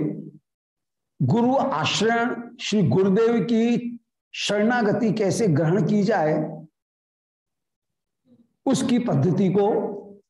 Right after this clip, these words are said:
तुम समझो। अर्थात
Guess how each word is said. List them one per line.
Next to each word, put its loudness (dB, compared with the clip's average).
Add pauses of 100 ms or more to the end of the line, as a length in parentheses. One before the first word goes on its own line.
(260)
तुम 2
समझो। -2 (3750)
अर्थात -4